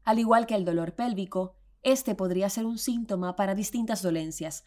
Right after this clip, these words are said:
así que es importante que se consulte con un especialista. Número cinco, la hinchazón y el dolor en una o ambas piernas es otro síntoma que podría indicar que hay algún tumor canceroso que hace presión contra la pared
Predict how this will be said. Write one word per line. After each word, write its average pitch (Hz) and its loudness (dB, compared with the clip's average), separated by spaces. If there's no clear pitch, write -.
así 220 0
que 247 2
es 269 2
importante 262 0
que 226 -4
se 240 -4
consulte 180 -2
con 165 -2
un 165 -2
especialista. 160 -8
Número 247 4
cinco, 170 -4
la 233 4
hinchazón 254 2
y 320 0
el 294 0
dolor 185 6
en 180 0
una 247 2
o 170 -2
ambas 165 0
piernas 196 -2
es 262 4
otro 311 2
síntoma 233 0
que 185 0
podría 180 2
indicar 233 2
que 233 6
hay 233 2
algún 233 2
tumor 196 0
canceroso 220 0
que 214 -4
hace 214 0
presión 202 -2
contra 175 -2
la 156 -2
pared 160 -2